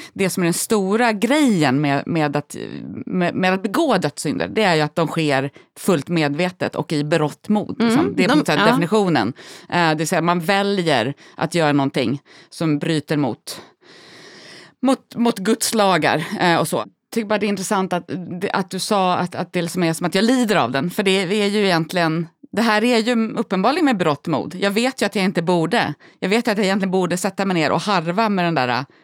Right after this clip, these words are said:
Speaker 1: hundrasextiofem orden. Ehm, men istället väljer jag, ehm, att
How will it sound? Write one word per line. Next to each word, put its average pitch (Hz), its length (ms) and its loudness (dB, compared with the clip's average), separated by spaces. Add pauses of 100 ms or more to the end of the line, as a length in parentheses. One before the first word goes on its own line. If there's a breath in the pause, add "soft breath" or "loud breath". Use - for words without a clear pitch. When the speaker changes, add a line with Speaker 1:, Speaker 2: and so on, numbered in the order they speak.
(100 soft breath)
Speaker 1:
hundrasextiofem 165 640 0
orden. 180 480 0 (460 loud breath)
Ehm, 147 680 0
men 175 160 0
istället 175 300 -2
väljer 196 440 0
jag, 143 320 0 (380 soft breath)
ehm, 147 380 -2
att - 440 -8